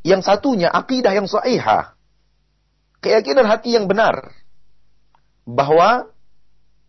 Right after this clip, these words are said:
Allah yang memberikan rezeki kepada siapapun yang ia inginkan.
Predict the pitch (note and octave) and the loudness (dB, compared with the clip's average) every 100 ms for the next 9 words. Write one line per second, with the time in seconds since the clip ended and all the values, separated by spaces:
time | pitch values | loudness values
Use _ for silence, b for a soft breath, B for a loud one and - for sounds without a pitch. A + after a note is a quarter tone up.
0 | _ _ _ _ - F#3+ F3+ F3 A3 A#3+ | _ _ _ _ 0 0 2 2 2 0
1 | - - - - - F#3 F3 E3+ D#3 G3 | -6 -20 -20 -20 -8 -2 -2 -2 -4 -2
2 | E3 C#3 C#3+ D#3 D3 C3+ B2 A#2+ A2 - | 0 -2 -4 -4 -2 0 0 0 -2 -2
3 | C3+ A2 G2+ F#2+ G2+ A2+ F#2+ F2+ | -6 -6 -4 -4 -4 -6 -6 -8